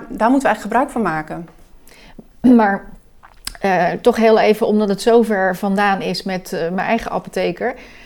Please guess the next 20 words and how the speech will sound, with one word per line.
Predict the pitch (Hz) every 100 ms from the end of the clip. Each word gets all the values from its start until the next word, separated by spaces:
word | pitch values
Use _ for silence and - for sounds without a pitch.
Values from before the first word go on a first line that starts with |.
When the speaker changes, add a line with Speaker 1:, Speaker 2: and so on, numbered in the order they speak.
| -
Speaker 2:
Eh, | - - 175 180 180 -
ik, | 226 -
ik | 220 220
kom | 220 196
dus | 180 160
binnen | 185 247 302 320 -
en, | 190 185 185
eh, | 185 175
er | 185
is | 180
een | 190 180
recept, | 180 - 226 -
eh, | 220 220
voorgeschreven. | 226 220 220 - 202 202 208 208
Nou, | 180 156
zeg | 190 185
heel | 185
even | 170 170 175
diabetes | 180 170 165 165 -
twee. | - 165 269